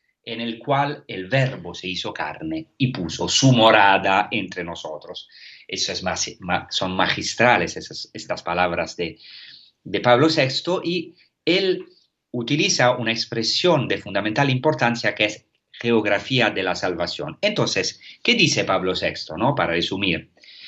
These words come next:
afirma que para la fe, como hemos dicho,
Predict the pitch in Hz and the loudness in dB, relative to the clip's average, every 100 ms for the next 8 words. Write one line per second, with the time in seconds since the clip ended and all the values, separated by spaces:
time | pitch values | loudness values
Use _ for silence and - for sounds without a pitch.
0 | - - 135 262 233 120 113 117 127 196 | -6 0 2 4 4 4 0 0 0 2
1 | 202 156 135 - 226 160 185 - 98 98 | 4 2 0 0 2 2 -2 -8 -12 -10
2 | 95 95 123 117 - - 113 135 | -10 -12 -8 -6 -6 -4 -4 -4